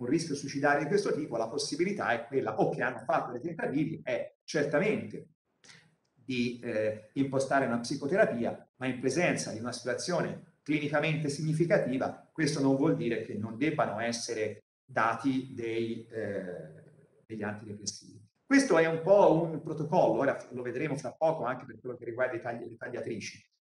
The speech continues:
ma, eh, cosiddette self cutters. Ma il, questo è il protocollo che quando arriva una ragazza noi cerchiamo di utilizzare. Ovviamente la kidney sas che si fa a tutti, la C G Severity e la C gas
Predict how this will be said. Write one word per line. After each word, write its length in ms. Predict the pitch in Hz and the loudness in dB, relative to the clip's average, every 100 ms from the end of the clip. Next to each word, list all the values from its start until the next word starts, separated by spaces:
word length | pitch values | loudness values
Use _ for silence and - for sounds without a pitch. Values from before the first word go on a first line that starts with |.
| _ | _
ma, 440 | 127 151 156 156 - | 0 4 4 2 0
eh, 540 | 123 117 110 107 - - | 2 2 2 -2 -6 -14
cosiddette 320 | 101 113 110 | -6 -6 -6
self 240 | - - - | -8 -10 -6
cutters. 600 | 92 - 90 - - _ _ - | -6 -8 -12 -14 -16 _ _ -2
Ma 340 | 143 143 139 143 | 2 2 0 0
il, 560 | 151 156 151 135 131 131 | 2 4 6 6 4 2
questo 220 | 131 156 | 2 2
è 40 | |
il 60 | - | 2
protocollo 540 | - 196 143 143 123 | 0 4 6 6 4
che 440 | - 147 147 147 - | 2 4 4 2 -4
quando 300 | 139 135 139 | -2 0 0
arriva 240 | 135 143 | 0 0
una 100 | 147 | 0
ragazza 400 | 170 160 - 135 | 2 2 2 -2
noi 100 | 127 | -6
cerchiamo 540 | 117 120 - 123 120 113 | -8 -10 -6 -4 -4 -6
di 240 | 117 117 | -6 -6
utilizzare. 720 | 117 131 127 123 117 90 - _ - | -8 -8 -6 0 2 0 -6 _ 0
Ovviamente 460 | 143 139 139 135 | 4 6 4 2
la 100 | 113 | -2
kidney 240 | - 123 117 | -4 -6 -4
sas 340 | - 104 - | -2 -4 -6
che 80 | - | -10
si 100 | - | -2
fa 120 | 220 | 2
a 100 | - | 2
tutti, 440 | 185 147 - - - _ - | 2 0 0 -10 -20 _ -6
la 100 | 135 | -2
C 180 | 147 | 0
G 200 | 135 143 | 0 2
Severity 600 | 139 - 143 151 135 120 123 | 0 2 4 6 6 0 -2
e 40 | |
la 120 | 131 | 0
C 140 | 135 131 | 0 0
gas 720 | 127 104 - - 104 - | 0 0 -2 -6 -8 -16